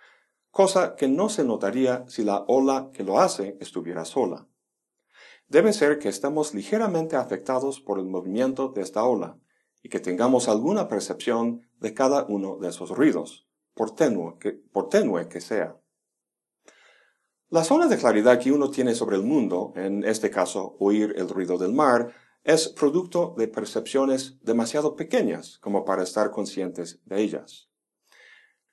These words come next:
Simplificando las cosas, lo que tenemos son dos olas, cuya diferencia entre sí, al re-, relacionarse o combinarse, desvanece y produce una percepción consciente, la que oímos.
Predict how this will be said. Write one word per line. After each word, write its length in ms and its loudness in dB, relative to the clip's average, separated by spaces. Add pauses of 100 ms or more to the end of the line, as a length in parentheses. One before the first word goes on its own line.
(180)
Simplificando 640 0
las 160 4
cosas, 560 0
lo 200 4
que 140 0
tenemos 520 2
son 380 0
dos 260 2
olas, 480 0
cuya 260 2
diferencia 480 0
entre 200 -6
sí, 420 -4 (300)
al 160 -2
re-, 320 -6
relacionarse 800 2
o 140 -8
combinarse, 720 -2 (360)
desvanece 920 0 (100)
y 160 -4
produce 520 0
una 220 -2
percepción 640 -8
consciente, 800 -4 (200)
la 220 -2
que 160 -2
oímos. 640 -2